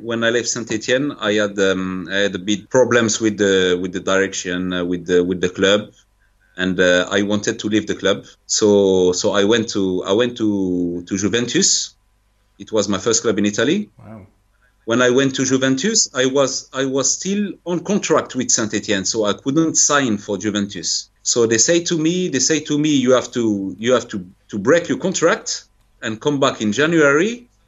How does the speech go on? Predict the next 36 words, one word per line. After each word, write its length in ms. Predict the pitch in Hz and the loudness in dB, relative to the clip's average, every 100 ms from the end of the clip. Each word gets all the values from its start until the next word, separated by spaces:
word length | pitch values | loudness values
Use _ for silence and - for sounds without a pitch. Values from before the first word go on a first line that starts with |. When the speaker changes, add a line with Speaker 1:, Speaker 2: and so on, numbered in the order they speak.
| _ | _
Speaker 1:
to 60 | 131 | -6
sign 240 | - 170 143 | 0 2 2
a 60 | |
new 140 | 156 202 | 2 0
contract, 540 | 180 - 117 95 - | 0 0 -2 -2 -4
a 120 | 113 | -6
professional 580 | 110 156 151 147 151 143 | 0 -2 0 -2 0 0
deal." 260 | 104 92 90 _ _ | 0 -2 -4 _ _
It 140 | 107 123 | -6 2
was 180 | 139 | 2
my 120 | 123 113 | 2 2
first 300 | 160 170 - | 2 2 2
professional, 600 | 160 147 143 143 139 123 | 0 0 0 2 2 4
uh, 460 | 107 98 92 90 - | 2 0 -2 -4 -8
contract. 560 | 120 107 85 - - - _ _ _ _ _ | -12 -8 -10 -10 -18 -20 _ _ _ _ _
So, 600 | - 156 143 127 110 101 | 0 4 6 6 4 0
so 220 | - 143 135 | -4 -4 0
what, 300 | 127 101 117 | -2 -4 0
what, 240 | 120 110 | 0 0
what 140 | 120 | 0
I 100 | 107 | 0
did, 340 | 98 147 180 - - | 0 0 -2 -8 -6
I, 320 | 113 110 110 | 0 0 2
I 20 | |
left 200 | 117 165 | 2 2
Saint-Étienne. 720 | - 156 135 - 104 127 165 165 | 0 -2 -4 -2 0 -2 -8 -10
I 80 | 98 | -4
left 240 | 110 139 | -2 -2
Saint-Étienne. 680 | - 120 110 101 101 123 143 - _ _ _ | -4 -8 -8 -4 -2 -2 -4 -10 _ _ _
They 100 | 113 | 0
had 140 | 107 | 0
a 40 | 101 | 0
big 240 | 120 - | -4 -4
problem 380 | 127 117 117 107 | 0 0 2 0
of 140 | 101 | -2
money, 500 | 110 127 107 139 208 | -4 0 0 0 -4